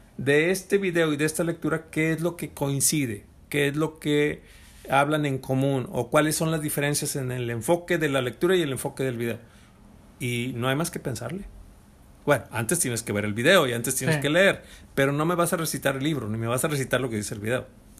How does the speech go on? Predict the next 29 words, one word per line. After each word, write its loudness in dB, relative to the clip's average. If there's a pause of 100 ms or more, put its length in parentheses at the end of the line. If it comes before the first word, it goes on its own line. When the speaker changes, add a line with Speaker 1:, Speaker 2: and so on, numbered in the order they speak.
(160)
Speaker 1:
Vas -4
a -10
pensarlo -2 (360)
y -6
me -4
lo -2
vas -4
a -4
poner -6
a -2
veces -2
a -6
mano, -6
¿eh? -14 (720)
Porque -4 (360)
no 2
es 2
por 0
desconfianza 0
a -4
que -6
el 0
alumno -2 (640)
cometa 0
una, -2
una -4 (320)
situación -2
de, -2
de, -8